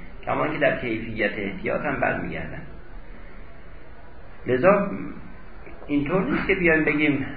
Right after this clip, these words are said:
به یک طرف نماز بخونیم یا به دو طرف، دو طرف بخونیم بهتره.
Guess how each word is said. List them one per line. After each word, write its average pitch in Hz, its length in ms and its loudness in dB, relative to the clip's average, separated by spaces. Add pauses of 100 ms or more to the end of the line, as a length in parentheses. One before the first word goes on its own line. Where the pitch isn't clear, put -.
(120)
به - 60 -2
یک 170 320 2
طرف 147 340 6
نماز 120 360 4
بخونیم 110 360 -2
یا 107 120 2
به 101 120 -2
دو 104 220 -2
طرف، 104 540 4
دو - 100 -4
طرف 101 380 2
بخونیم 95 320 -2
بهتره. 87 520 -2